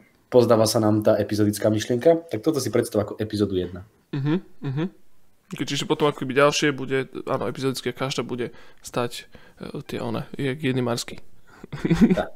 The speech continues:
Speaker 2: <laughs> Dobre.
Speaker 1: Tak.
Speaker 2: Dobre, to je, že, e, no, akože milé, ja, ja to mám veľmi rád, akože ja mám rád krátke, lacné hry. Akože to je,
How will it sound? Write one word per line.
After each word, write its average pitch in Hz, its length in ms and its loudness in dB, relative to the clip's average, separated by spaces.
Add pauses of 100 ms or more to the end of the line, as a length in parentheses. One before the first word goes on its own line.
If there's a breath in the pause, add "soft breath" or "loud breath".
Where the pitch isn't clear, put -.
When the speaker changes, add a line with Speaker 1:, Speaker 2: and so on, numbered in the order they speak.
(140)
Speaker 2:
<laughs> - 160 -18
Dobre. 147 260 2
Speaker 1:
Tak. 101 220 4 (560 loud breath)
Speaker 2:
Dobre, 165 300 2
to - 140 0
je, 135 120 6
že, 139 180 2 (540)
e, - 180 -14
no, 147 220 0
akože 180 260 4
milé, 190 220 6
ja, 156 80 8 (120)
ja 175 120 8
to 214 80 4
mám 208 100 8
veľmi 202 160 4
rád, 143 160 8
akože 143 220 0
ja 147 80 6
mám 151 100 4
rád 156 400 4 (120)
krátke, 120 420 -2
lacné 120 320 -4
hry. 120 140 -2 (140)
Akože 147 280 -2
to 214 120 6
je, 147 120 12